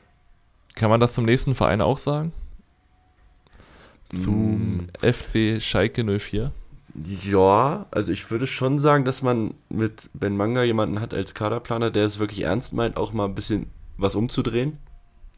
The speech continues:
Speaker 2: Und, äh, mit
Speaker 1: Ja.
Speaker 2: Karel Geratz hat man einen fähigen Trainer, würde ich auf jeden Fall sagen, der im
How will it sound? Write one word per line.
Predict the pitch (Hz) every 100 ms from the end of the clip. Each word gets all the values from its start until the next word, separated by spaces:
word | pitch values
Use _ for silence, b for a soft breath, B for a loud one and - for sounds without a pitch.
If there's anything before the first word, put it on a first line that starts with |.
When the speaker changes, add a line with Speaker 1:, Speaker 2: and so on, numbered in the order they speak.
| _
Speaker 2:
Und, | 90 95 95 82
äh, | - 90
mit | 95
Speaker 1:
Ja. | 92
Speaker 2:
Karel | 101 101
Geratz | 95 120 127 -
hat | -
man | 98 95
einen | 95
fähigen | - 95 90
Trainer, | - 101 135 131
würde | 127
ich |
auf | 117
jeden | 117 113
Fall | 110
sagen, | 104 104 104 104
der | 90
im | 87 85